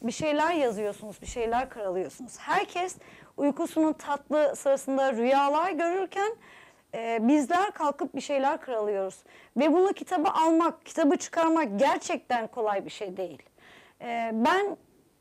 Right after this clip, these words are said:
bir yazar olarak buradan seslenmek istiyorum. Lütfen yazarlarımızın emeğine saygı duyun.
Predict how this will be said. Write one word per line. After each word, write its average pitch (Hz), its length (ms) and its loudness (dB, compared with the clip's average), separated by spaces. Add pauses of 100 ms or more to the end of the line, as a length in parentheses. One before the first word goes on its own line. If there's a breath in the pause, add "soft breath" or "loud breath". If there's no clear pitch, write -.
(260)
bir 330 160 6
yazar 320 360 4
olarak 269 800 0
buradan 277 320 0
seslenmek 285 600 -2
istiyorum. 240 600 -2
Lütfen 302 560 2
yazarlarımızın 269 960 0
emeğine 269 380 0
saygı 262 440 0
duyun. 302 280 0